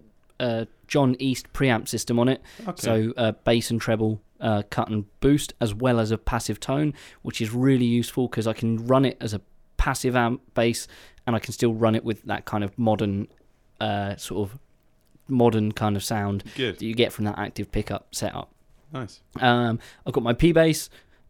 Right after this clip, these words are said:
Speaker 1: uh, which is two thousand eight P bass, which I absolutely love. Uh, it's nothing special as such. It's, you know, it's just a bass, volume, pickup, volume, tone,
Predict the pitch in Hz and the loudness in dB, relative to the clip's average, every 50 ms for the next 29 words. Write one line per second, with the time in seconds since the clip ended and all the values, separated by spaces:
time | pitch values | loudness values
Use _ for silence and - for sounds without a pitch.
0 | _ - 117 110 107 107 104 113 - - - - - - 127 - 110 110 113 110 | _ 0 2 2 4 2 0 0 -4 -6 -10 -10 -10 -6 -4 -4 -2 0 0 0
1 | 110 104 - _ 143 139 147 151 - - - 147 139 135 127 123 123 123 113 - | -2 -2 -2 _ 2 2 2 2 0 -4 -4 -2 0 2 2 2 2 2 -2 -2
2 | - 123 120 110 - 113 113 113 117 135 143 143 - - 135 127 131 123 120 117 | 0 0 0 2 0 0 -2 0 -2 -4 -4 -6 -6 -6 -4 -2 0 0 0 0
3 | 117 117 107 - - - - - - - _ - 117 117 117 113 113 - - 127 | 0 -2 -6 -8 -14 -20 -20 -20 -20 -20 _ 0 2 2 4 4 2 2 4 4
4 | 123 104 - - - - - _ - _ _ _ _ _ _ _ _ - - - | 2 2 2 -2 -8 -8 -10 _ -20 _ _ _ _ _ _ _ _ -20 -20 -20
5 | _ - 160 160 165 160 - 165 156 151 143 - - - 147 143 - - 170 165 | _ 0 2 4 4 4 4 2 2 2 2 0 2 4 4 4 4 4 4 4
6 | 165 160 156 147 - - 147 131 - - 160 135 - - - 131 117 - - - | 4 2 0 -2 0 2 2 2 4 4 2 2 2 0 -2 -2 -2 -2 -2 -2
7 | 117 117 127 127 123 113 110 120 - - 107 98 - - - 123 127 127 123 - | 0 2 4 4 2 2 0 -2 -4 -4 -6 -6 -4 0 4 4 4 4 4 0
8 | - - _ _ _ _ - 120 120 117 113 113 113 110 110 110 - _ _ _ | -4 -10 _ _ _ _ 2 4 4 6 4 4 2 0 -2 -6 -10 _ _ _
9 | _ _ - - - 151 - 151 - - - - 123 123 123 117 113 110 - - | _ _ -4 -2 0 2 4 2 2 2 -2 -2 0 2 2 2 0 -2 -4 -4
10 | - 110 107 107 104 101 | -2 -2 0 -2 -2 -4